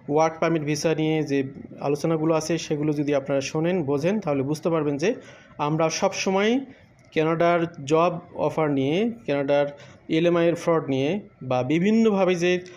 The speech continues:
চটকদার বিজ্ঞাপন দিয়ে মানুষদেরকে সর্বশান্ত করা হয়, এই বিষয়গুলোর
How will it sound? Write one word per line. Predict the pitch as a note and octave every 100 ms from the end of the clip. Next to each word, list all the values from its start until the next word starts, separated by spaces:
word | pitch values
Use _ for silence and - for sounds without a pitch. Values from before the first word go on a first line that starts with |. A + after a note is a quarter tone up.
| - _
চটকদার | E3+ E3 D#3+ D#3+ D3
বিজ্ঞাপন | C#3+ D3+ E3+ E3+ E3+
দিয়ে | C#3 C#3
মানুষদেরকে | C3+ C#3+ D#3 D3+ D#3 D#3 D3+ D3+ - - -
সর্বশান্ত | - E3 E3 F3 E3+
করা | F3 E3 D3+
হয়, | C#3+ E3+ -
এই | E3 F#3+
বিষয়গুলোর | F#3+ - G#3 G3 G3 F#3+ E3+